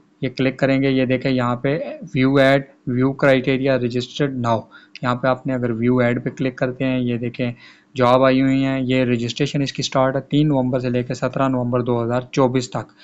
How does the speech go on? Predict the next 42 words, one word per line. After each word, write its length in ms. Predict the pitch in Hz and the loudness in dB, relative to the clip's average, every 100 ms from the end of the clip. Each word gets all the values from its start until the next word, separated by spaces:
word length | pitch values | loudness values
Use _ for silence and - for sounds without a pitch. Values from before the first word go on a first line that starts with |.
| - - _ - | -20 -20 _ -4
और 100 | 147 | -2
इसमें 200 | 135 139 | 2 4
एज 180 | 151 160 | 4 4
क्राइटेरिया 520 | 156 147 147 143 151 | 2 4 4 4 2
है 160 | 143 160 - _ _ - | 4 0 -2 _ _ 2
तीस 260 | 160 175 170 | 4 4 4
मई 260 | 135 135 | 4 4
से 140 | 131 131 | 2 0
लेकर 320 | 123 123 147 | 0 0 -4
दो 180 | 131 113 | -2 -2
हज़ार 340 | 117 120 127 - | -2 -2 -2 -4
पच्चीस 340 | 131 - 135 | -6 -4 -4
तक, 280 | 143 139 - | 0 0 0
और 160 | 135 127 | -2 -2
इसमें 200 | 123 131 | -4 -6
साढ़े 520 | - - - 147 156 | -8 -14 0 2 4
सोलह 260 | - 147 135 | 4 2 2
से 120 | 135 | 0
लेकर 260 | 127 127 127 | 0 0 -2
इक्कीस 280 | 123 151 | -6 -8
साल 220 | - 127 123 | -2 0 0
तक 240 | 127 123 - - - - | -2 -4 -16 -20 -12 -4
जो 100 | 127 | 0
बच्चे 280 | 123 127 135 143 175 | 0 2 0 0 -4
हैं 420 | 123 131 135 147 | -2 0 0 2
एज, 240 | 131 135 | 2 2
वो 300 | 139 123 127 | 0 2 2
अप्लाई 260 | 117 127 123 | 2 0 -2
कर 200 | - 151 | -2 -8
सकते 280 | 107 123 135 | -6 -6 -2
हैं, 40 | 127 | -2
लेकिन 200 | 127 131 | -2 0
एज 200 | 143 143 | 2 2
आपकी 220 | 127 143 | 0 -2
तीस 300 | - 143 - | -4 -4 -2
मई 120 | 131 | -2
दो 180 | 127 123 | 0 2
हज़ार 240 | 123 143 - | 2 0 -2
पच्चीस 300 | 143 160 - | -2 -2 -2
तक 160 | 120 - | -4 -4
होनी 160 | 110 110 | -8 -8
चाहिए। 380 | 120 107 110 | -8 -8 -10